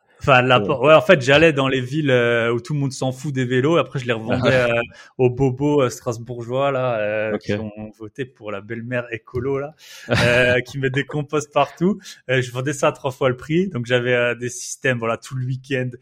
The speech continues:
Speaker 1: Je faisais que négocier les vélos. Je les ach-, parfois, je les achetais cinq euros ou dix euros.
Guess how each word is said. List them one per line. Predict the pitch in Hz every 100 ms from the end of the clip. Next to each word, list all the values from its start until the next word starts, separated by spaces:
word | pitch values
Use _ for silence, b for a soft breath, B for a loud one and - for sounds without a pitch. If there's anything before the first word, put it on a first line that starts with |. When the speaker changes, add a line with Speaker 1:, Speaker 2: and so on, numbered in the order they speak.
| b b
Speaker 1:
Je | -
faisais | 123 131
que | -
négocier | 147 143 131 147 143 156
les | 139 135
vélos. | 123 131 143 139
Je | 123
les | 110
ach-, | 117
parfois, | - -
je | 127
les | 104
achetais | 101 123
cinq | - 131 127
euros | 160 156 143
ou |
dix | 120 131 139
euros. | 151 156 160